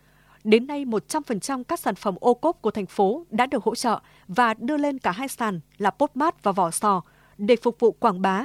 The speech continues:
phát triển thương mại điện tử. Triển khai thực hiện tốt đề án phát triển nông nghiệp ứng dụng công nghệ cao thành phố Thái Nguyên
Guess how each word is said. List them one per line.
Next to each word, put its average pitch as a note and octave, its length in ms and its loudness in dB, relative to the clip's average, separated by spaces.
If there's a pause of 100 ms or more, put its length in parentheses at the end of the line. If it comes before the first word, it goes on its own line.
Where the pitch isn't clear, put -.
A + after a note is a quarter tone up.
(160)
phát F4+ 160 -4
triển F#3+ 220 0
thương C4+ 200 -8
mại B3+ 120 0
điện G#3 160 -2
tử. G3+ 200 4 (680)
Triển A#3+ 200 2
khai C4 200 -6
thực G#3+ 160 -2
hiện F#3+ 160 2
tốt D4+ 280 0
đề G#3+ 160 0
án G3 200 -4
phát F4+ 180 -4
triển F#3 300 -2
nông C#4 180 -2
nghiệp A3+ 180 2
ứng F#3+ 160 -4
dụng F3+ 240 -2
công D4 200 -2
nghệ A3+ 100 0
cao B3 320 -4
thành A3 140 -4
phố F#3+ 140 -2
Thái D4+ 140 -4
Nguyên A3+ 240 2